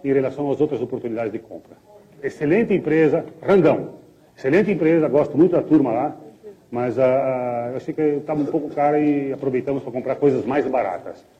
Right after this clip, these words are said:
Quem sabe já já voltamos nela. Boa empresa.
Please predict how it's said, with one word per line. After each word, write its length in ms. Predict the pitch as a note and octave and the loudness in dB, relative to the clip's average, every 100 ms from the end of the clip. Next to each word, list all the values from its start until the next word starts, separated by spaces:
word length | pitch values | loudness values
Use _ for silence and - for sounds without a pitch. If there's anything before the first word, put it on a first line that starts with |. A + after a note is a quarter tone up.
| _ _ _ | _ _ _
Quem 100 | G#3+ | -6
sabe 360 | - C#3+ D3+ D#3 D#3 C3+ | -2 -2 0 -4 -6 -8
já 100 | A#2+ | -4
já 100 | A#2 | 0
voltamos 360 | C3 B2 B2 | 0 0 -2
nela. 220 | G#2 E2 E2 - - | -4 -8 -14 -18 -16
Boa 260 | G#2+ D3+ | 4 6
empresa. 420 | F3 B2 G2 - | 6 4 0 -2